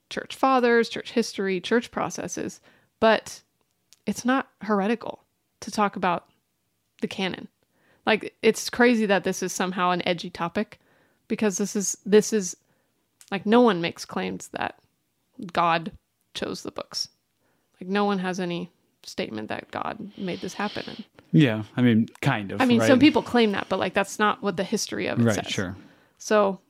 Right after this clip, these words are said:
Speaker 1: people could, can be uncomfortable, but what you're maybe,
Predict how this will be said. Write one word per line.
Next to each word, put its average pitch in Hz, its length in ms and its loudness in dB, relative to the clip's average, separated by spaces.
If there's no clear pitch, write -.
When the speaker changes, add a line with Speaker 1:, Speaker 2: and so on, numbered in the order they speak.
Speaker 1:
people 247 300 6
could, 202 380 0
can 208 180 2
be 196 120 2
uncomfortable, 190 680 -4
but 202 220 -2
what 202 200 0
you're 175 280 -4
maybe, 170 460 -4